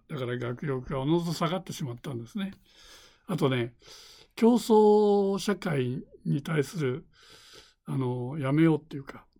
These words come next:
まあ、猛烈社会をちょっと否定したことで、運動会で徒競走みんな一位なんていうのもありましたよね。順位つけないって。これもどうかと思うけどね。現実社会とはかけ離れてて、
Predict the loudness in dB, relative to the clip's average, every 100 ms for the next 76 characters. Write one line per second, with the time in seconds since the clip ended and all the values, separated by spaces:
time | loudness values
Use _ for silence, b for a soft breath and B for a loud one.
0 | _ _ _ _ -6 -4 -8 -8 -4 0
1 | 0 -2 -6 -6 -6 -6 -6 -10 _ _
2 | _ -16 -14 -12 -4 -2 -2 -4 -6 -6
3 | -6 -6 -8 b b b b b b -2
4 | 2 4 4 0 -2 -4 -4 0 6 6
5 | 6 2 4 4 4 2 2 0 -2 -6
6 | -6 -4 -4 -4 -6 -6 -6 -8 b b
7 | b b b b b b _ 2 6 6
8 | 4 -2 -2 0 -2 -4 -14 B B B
9 | B B _ -8 -2 0 2 2 0 0
10 | -2 0 2 0 -2 -4 -2 -2 -6 _
11 | -4 -2 -2 -4 -8 -6 -4 -2 -4 -6
12 | -10 -10 -6 -4 -2 0 -2 -2 -6 -8
13 | -12